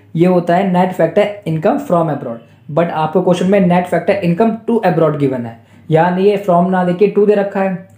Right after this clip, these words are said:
तो जो ये value है ना ये minus में, आप इसको plus के sign से ना शो करके आप इसको minus के sign से शो करोगे, क्योंकि ये उल्टी value गिवन है और question में already ही माइनस फ़ाइव हमें गिवन है, तो आप minus का five, minus five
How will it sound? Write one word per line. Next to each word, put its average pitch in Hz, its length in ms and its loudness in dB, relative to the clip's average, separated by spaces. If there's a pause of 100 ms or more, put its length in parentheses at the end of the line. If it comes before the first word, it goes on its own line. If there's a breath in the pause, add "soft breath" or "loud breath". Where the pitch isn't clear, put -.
तो 175 80 -2
जो 170 120 4
ये 196 100 8
value 185 340 4
है 185 100 2
ना 226 60 2
ये 247 100 4
minus 180 420 2
में, 175 160 2
आप 175 120 0
इसको 196 220 2
plus 185 320 0
के 202 100 -2
sign 185 260 -2
से 202 240 2
ना 175 260 2
शो 180 180 2
करके 170 240 -2
आप 180 140 2
इसको 220 220 0
minus 170 400 0
के 190 80 -2
sign 165 220 0
से 233 120 0
शो 185 220 2
करोगे, 147 320 2
क्योंकि 165 200 -2
ये 226 60 6
उल्टी 190 360 2
value 165 240 2
गिवन 127 200 -4
है 117 160 -14 (460 soft breath)
और 165 120 2
question 180 260 2
में 202 80 2
already 175 440 2
ही 208 140 4
माइनस 180 360 2
फ़ाइव 165 240 2
हमें 175 180 2
गिवन 175 200 2
है, 185 100 2
तो 208 100 2
आप 202 100 0
minus 170 240 0
का 170 100 0
five, 185 220 2
minus 156 260 -2
five 208 180 0